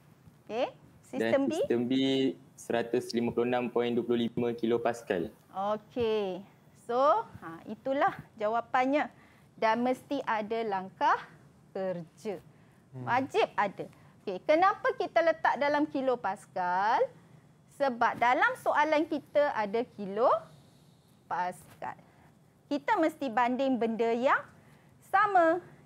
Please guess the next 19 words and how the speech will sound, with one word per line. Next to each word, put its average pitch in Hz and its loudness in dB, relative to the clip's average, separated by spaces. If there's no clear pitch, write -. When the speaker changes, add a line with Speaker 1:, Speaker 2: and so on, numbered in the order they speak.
Speaker 1:
ciri-ciri 247 -2
yang 381 2
sama. 339 0
Okey, 311 4
dekat 320 0
sini 403 -2
pun 508 0
ada 311 0
dua. 302 2
Nampak 349 0
cikgu 294 -2
bulatkan 311 0
dua 294 0
tu? 339 -2
Itu 262 -2
sebab 311 0
kita 269 0
gunakan 247 0
dua 233 0